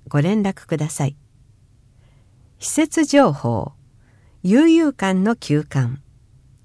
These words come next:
遊遊いぐさ館、遊遊天沼館、遊遊浜田山館は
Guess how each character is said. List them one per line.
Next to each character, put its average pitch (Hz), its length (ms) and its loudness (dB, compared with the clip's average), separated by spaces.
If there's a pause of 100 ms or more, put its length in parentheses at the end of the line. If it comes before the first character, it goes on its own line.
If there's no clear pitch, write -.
(460)
遊 262 280 6
遊 277 300 6
い 165 140 2
ぐ 254 100 4
さ 240 220 -2
館、 139 320 -6 (520)
遊 254 280 4
遊 247 360 2
天 220 300 2
沼 262 300 2
館、 135 340 -6 (580)
遊 254 260 4
遊 254 360 0 (120)
浜 254 320 2
田 311 80 0
山 285 280 2
館 156 260 -4
は 139 200 -2